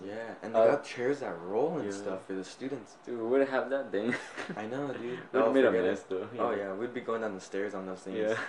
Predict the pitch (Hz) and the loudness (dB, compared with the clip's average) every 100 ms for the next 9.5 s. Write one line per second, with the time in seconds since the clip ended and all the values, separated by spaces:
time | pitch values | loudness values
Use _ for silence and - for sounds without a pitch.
0 | - - - - - - 107 104 104 95 | -8 -10 -14 -20 -12 0 2 4 0 -2
1 | - - - - - - - - - - | -10 -20 -20 -20 -20 -20 -20 -20 -20 -20
2 | - - - 117 117 117 135 143 139 147 | -20 -14 -6 -4 -2 -2 0 0 2 0
3 | 143 - 107 95 92 113 135 147 123 107 | -2 -4 -2 -2 -2 -2 0 0 0 -2
4 | 113 110 104 107 - 110 104 110 98 92 | -2 -4 -4 -4 -6 -6 -4 -4 -4 -4
5 | 92 95 - 101 90 92 87 151 98 92 | -4 -4 -6 -8 -8 -10 -6 -2 0 0
6 | 92 92 95 90 90 - - - - - | 0 0 -2 -4 -12 -18 -20 -20 -20 -20
7 | - 90 90 90 110 120 90 95 104 95 | -14 -10 -8 -6 -4 -4 -8 -8 -6 -4
8 | 110 117 104 98 87 - 135 143 143 143 | -4 -6 -6 -8 -8 -10 -6 -2 0 0
9 | 104 98 175 170 | -4 -6 -10 -12